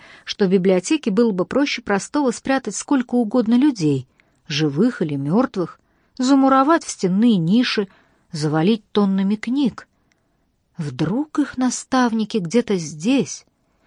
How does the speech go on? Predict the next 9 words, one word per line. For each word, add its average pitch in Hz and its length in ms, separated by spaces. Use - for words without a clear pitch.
Вдруг 240 340
Герта 226 480
держит 214 340
в 180 60
заложниках 185 840
среди 185 320
фолиантов 226 600
и 262 40
свитков? - 760